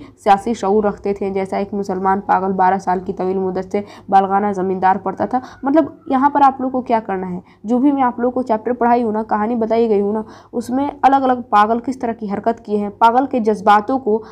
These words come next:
आप लोग को तहरीर कर देना है, लिख देना है बस। लंबा चौड़ा आप लोग खुद से ही लिख सकते हैं, ज़रूरी नहीं है कि जिस तरह ये आंसर लिखा है, जवाब लिखा है, बिल्कुल इसी तरह आप लोग भी लिखेंगे। जी नहीं, आप अपने हिसाब से अपने लफ्ज़ों का यूज़ करके लिख सकते हैं, कोई दिक्कत नहीं है। ठीक है,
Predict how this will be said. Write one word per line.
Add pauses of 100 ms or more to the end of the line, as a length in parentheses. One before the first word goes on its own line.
(140)
आप
लोग
को (340)
तहरीर
कर
देना
है,
लिख
देना
है
बस। (240)
लंबा
चौड़ा
आप
लोग
खुद
से
ही
लिख
सकते
हैं,
ज़रूरी
नहीं
है
कि
जिस
तरह
ये
आंसर
लिखा
है, (200)
जवाब
लिखा
है,
बिल्कुल
इसी
तरह
आप
लोग
भी
लिखेंगे।
जी
नहीं, (280)
आप
अपने
हिसाब
से (380)
अपने
लफ्ज़ों
का
यूज़
करके
लिख
सकते
हैं,
कोई
दिक्कत
नहीं
है।
ठीक
है,